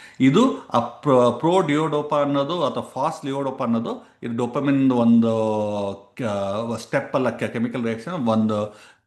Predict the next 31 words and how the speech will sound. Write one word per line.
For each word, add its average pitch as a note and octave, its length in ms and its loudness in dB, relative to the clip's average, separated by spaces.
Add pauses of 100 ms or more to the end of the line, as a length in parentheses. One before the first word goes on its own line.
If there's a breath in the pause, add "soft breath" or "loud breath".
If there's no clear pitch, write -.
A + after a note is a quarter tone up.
ಪ್ರಿ-, D#3+ 180 4
ಪ್ರಿಕರ್ಸರ್ E3 580 0
ಅಂತ B2 180 0
ಹೇಳ್ತೇವೆ G2+ 320 -6
ನಾವು F2 160 -8
ಅದನ್ನೇ. F2 480 -4 (260 loud breath)
ಅದು, C3+ 240 2
ಅದು, B2+ 760 4 (400)
ಅದು F3 460 0
ಆ B2 300 2
ಇದ್ರಲ್ಲಿ A#2+ 320 0
ಕೊಡ್ತೇವೆ. C3 380 -4
ಅದು D#3+ 140 -4
ಸ್-, D3 520 -14
ಸ್ಕಿನ್ A3 280 2
ಒಳಗೆ F3+ 300 4
ಸ್ಲೋಲಿ F3 300 0
ರಿಲೀಸ್ E3 260 0
ಆಗಿದ್ಮೇಲೆ C3+ 540 0
ಡೋಪಮಿನ್ B2+ 380 0
ಆಗಿ A#2+ 160 -6
ಕನ್ವರ್ಟ್ A#2+ 360 -4
ಆಗುತ್ತೆ. A2+ 680 -8
ಕನ್ವರ್ಟ್ B2+ 320 2
ಆಗೋದ್ರಿಂದ A2+ 320 4
ಲಾಭ G2+ 320 2
ಬರುತ್ತೆ. F#2 420 -4
ಒಂದು F#3+ 180 -6
ಹದವಾಗಿ F3 560 4
ರಿಲೀಸ್ B2 340 2
ಮಾಡೋದ್ರಿಂದ G#2+ 420 0